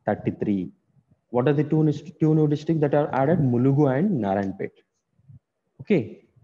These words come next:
so added on February seventeen, two thousand nineteen. Okay, so in terms of districts, Telangana s-, state occupies ninth place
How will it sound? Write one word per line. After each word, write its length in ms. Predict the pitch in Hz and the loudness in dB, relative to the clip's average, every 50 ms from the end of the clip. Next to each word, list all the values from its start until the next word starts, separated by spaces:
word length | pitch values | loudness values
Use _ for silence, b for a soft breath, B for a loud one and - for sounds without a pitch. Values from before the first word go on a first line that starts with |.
| _ _ _ _ | _ _ _ _
so 120 | - 131 117 | -2 0 2
added 260 | 104 107 117 135 131 | 2 2 2 2 2
on 260 | 135 135 147 185 208 - - - - _ _ _ _ _ _ _ _ | 2 2 0 0 -2 -4 -10 -20 -20 _ _ _ _ _ _ _ _
February 640 | 131 123 120 127 131 127 135 139 139 170 226 269 - - - - - _ | -2 0 2 2 2 4 4 4 4 2 2 0 -2 -8 -18 -20 -20 _
seventeen, 800 | _ - 120 113 113 117 117 117 135 147 175 208 - - - - | _ -2 0 0 0 -2 -2 -2 0 0 -2 -2 -4 -12 -14 -4
two 140 | - 117 113 | -2 -2 0
thousand 320 | 120 110 104 120 113 110 | 0 -2 -2 -2 -2 -2
nineteen. 340 | 98 95 92 92 92 156 160 _ _ _ _ _ _ _ _ _ _ _ _ _ _ _ _ _ _ _ _ _ | -4 -4 -6 -10 -12 -16 -18 _ _ _ _ _ _ _ _ _ _ _ _ _ _ _ _ _ _ _ _ _
Okay, 560 | 156 151 - 160 123 - - - - - _ _ _ _ _ _ | -8 -2 0 -2 -2 -2 -6 -16 -20 -20 _ _ _ _ _ _
so 520 | - - 170 165 165 175 175 - - - - - _ _ _ _ _ _ - - - - - _ _ _ _ _ _ _ | 0 2 2 2 2 0 -2 -8 -16 -20 -20 -20 _ _ _ _ _ _ -20 -20 -20 -20 -20 _ _ _ _ _ _ _
in 180 | 156 160 170 160 | 4 4 6 6
terms 240 | 190 196 214 208 | 4 4 4 4
of 160 | 226 208 156 131 | 2 2 2 4
districts, 680 | 147 151 151 - - 180 214 - - - - - - _ _ _ _ - - _ _ _ _ _ _ _ _ _ _ _ _ | 2 2 0 0 -2 -2 -2 -2 -6 -16 -20 -20 -20 _ _ _ _ -20 -20 _ _ _ _ _ _ _ _ _ _ _ _
Telangana 440 | 160 156 175 185 196 202 196 202 196 180 | 2 4 4 4 4 2 2 2 2 0
s-, 180 | - - - - - _ _ _ _ _ _ _ _ | -4 -12 -18 -20 -20 _ _ _ _ _ _ _ _
state 320 | _ _ 156 151 151 151 - | _ _ 2 2 2 0 -4
occupies 560 | 127 127 147 139 - 135 135 143 139 - - | -4 -4 -4 -2 0 0 0 0 -2 -2 -4
ninth 440 | 139 127 123 139 165 170 - 175 - | -2 0 2 2 2 2 2 0 0
place 440 | 151 131 123 131 131 - - - | 0 2 2 0 -2 -4 -8 -20